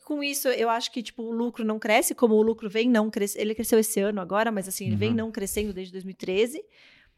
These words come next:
Speaker 1: E, e aí, e esse, e esse, esse é o short barato. Aí você tem um short caro, tipo, Armac. Eu fiz Armac no Réveillon, eu fiz lá no vinte e cinco, vinte e seis reais, o papel tá treze. Assim,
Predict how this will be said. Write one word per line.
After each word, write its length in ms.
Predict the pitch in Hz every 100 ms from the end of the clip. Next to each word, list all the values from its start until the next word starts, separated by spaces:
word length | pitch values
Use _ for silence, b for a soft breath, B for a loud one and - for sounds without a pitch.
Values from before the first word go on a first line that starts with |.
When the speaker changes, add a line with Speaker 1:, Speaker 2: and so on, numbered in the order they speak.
| _
Speaker 1:
E, 200 | 247 247
e 40 | 254
aí, 180 | 277 262
e 180 | 294
esse, 140 | 302 -
e 140 | 294
esse, 180 | 440 -
esse 320 | 403 - -
é 40 | 339
o 20 |
short 260 | - -
barato. 360 | 311 440 220 240
Aí 20 |
você 80 | 262
tem 140 | 427
um 20 | 453
short 300 | - - -
caro, 340 | 262 208 180
tipo, 540 | - 208 220 196 170 226 _ _ _ _ _ _ _ _ _ _ _ _
Armac. 680 | 208 220 214 170 - - - _ b b -
Eu 60 |
fiz 260 | 190 254 233
Armac 380 | 247 233 247 247
no 80 | 254
Réveillon, 460 | 233 233 214 175
eu 40 | 180
fiz 180 | - -
lá 140 | 190
no 100 | 180
vinte 180 | 196 196
e 40 |
cinco, 640 | - - - - 226 214 196
vinte 180 | 202
e 40 | -
seis 260 | 196 185
reais, 300 | - 196 240
o 40 | 240
papel 220 | 220 214
tá 200 | 214 190
treze. 500 | - 202 175 139 - _ b b b b b b b b _
Assim, 420 | - - 269 202